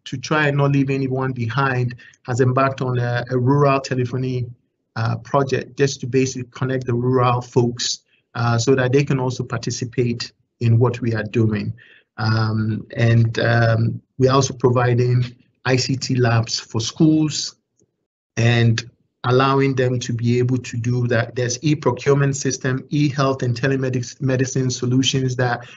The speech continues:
we are working with Ghana Health Service on, and expanding the e-justice system, uh, and e-parliament. So all in all, um, Ghana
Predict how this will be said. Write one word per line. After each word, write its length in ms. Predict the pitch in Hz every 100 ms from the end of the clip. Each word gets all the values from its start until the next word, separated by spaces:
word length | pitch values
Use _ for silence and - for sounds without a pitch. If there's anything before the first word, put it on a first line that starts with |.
| _
we 80 | 123
are 80 | 120
working 320 | 135 131 131
with 160 | 123 117
Ghana 240 | 127 127
Health 220 | 117 123
Service 420 | - 123 117 117 -
on, 280 | 117 127 143 - _ _ -
and 360 | 120 117 117 -
expanding 600 | 120 - 139 135 135 131
the 180 | 120 -
e-justice 580 | 131 127 120 - 120
system, 560 | - 117 - 117 113 113 - _ _ _
uh, 240 | 113 110 113
and 200 | 123 123 123
e-parliament. 840 | 131 - 127 120 104 - - - _ _ _
So 460 | - - 185 180 180
all 180 | 208 240
in 160 | 196 165
all, 500 | 170 143 107 123 - _ _ _ _ _ _ _ _ 131
um, 560 | 127 127 131 131 123 - _ _ 147
Ghana 500 | 185 190 190 190